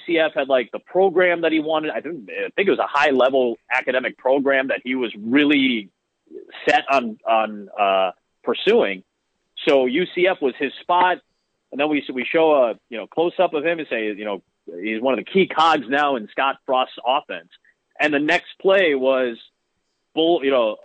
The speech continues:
uh, blitz from the Bulls. It's a screen against the blitz, the perfect play. Oh, and, and, and I was so happy with that call, but I, I don't, and I, and people are so forgiving because, you know, they, they get the part of it that they want, the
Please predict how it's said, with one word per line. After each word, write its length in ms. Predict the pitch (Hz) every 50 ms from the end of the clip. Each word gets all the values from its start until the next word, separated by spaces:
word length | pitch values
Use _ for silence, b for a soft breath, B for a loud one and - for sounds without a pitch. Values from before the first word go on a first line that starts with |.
| - - 135
uh, 140 | 123 117 110
blitz 280 | 104 139 147 160 156 - -
from 140 | 180 170
the 60 | 160 143
Bulls. 480 | 127 143 139 131 131 131 127 131 135 - - - _ _ _ _ _ _ _ _ _ _ _ _ _ -
It's 160 | 147 139 -
a 60 | 156 135 -
screen 280 | - - 160 160 160 156
against 300 | 147 131 147 147 139 - -
the 60 | 139
blitz, 360 | 123 117 131 131 127 123 - - - - _ _ _ -
the 80 | 131
perfect 540 | - - - 156 147 139 - 151 139 - -
play. 500 | - - 143 127 117 107 101 101 98 - _ _ _ _ _ _ _ _ _ _
Oh, 180 | - 139 143 143
and, 320 | 135 135 127 131 131 131 -
and, 260 | 131 139 135 127 135
and 160 | 123 135 131
I 80 | 131 131
was 140 | 127 127 - -
so 160 | - 185 196
happy 320 | 175 160 160 170 165 - 156
with 120 | 147 135
that 140 | 135 127 -
call, 220 | - 190 214 202
but 120 | 170 170 143
I, 100 | 139 131 -
I 60 | 139
don't, 220 | 160 185 208 196 - 170
and 100 | 185 196
I, 240 | 180 175 175 175 175
and 140 | 175 170 -
people 320 | - 214 226 233 247 226
are 140 | 220 180 160 - -
so 120 | 196 196
forgiving 680 | 185 - 175 143 117 143 160 160 131 101 95 90 87 - _ _ _ _ _ _ _ _ _ -
because, 540 | 143 135 - - 143 135 135 131 127 127 123 - - - - _ _ _ _ _ _ _ _ _ _ _ _ _ _ _ _ _ _ _ _ -
you 120 | 127 139
know, 100 | 135 127
they, 160 | 110 131 131 135
they 140 | 117 131
get 240 | 143 123 160 160 -
the 60 | -
part 280 | 120 - - 160 160 170
of 60 | 160
it 120 | 160 160 -
that 120 | 156 135
they 80 | - 151
want, 300 | 147 156 180 160 117 -
the 120 | 120 113